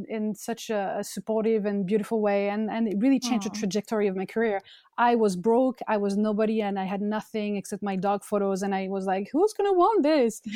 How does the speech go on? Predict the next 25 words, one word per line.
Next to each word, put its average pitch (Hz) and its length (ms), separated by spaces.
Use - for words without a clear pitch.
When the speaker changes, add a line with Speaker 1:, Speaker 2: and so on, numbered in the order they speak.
Speaker 1:
And 269 260
I 233 60
just 226 260
Speaker 2:
<laughs> - 40
Speaker 1:
emailed 294 400
you, 311 260
and 254 100
you 240 80
were 226 80
like, 220 200
"Oh, 381 240
we're 415 140
on 415 260
it. 214 100
We 262 80
love 392 220
this." 226 360
And 254 200
then 262 120
an 247 120
hour 247 200
later, 269 280
it 262 60
was 220 140
up, 262 300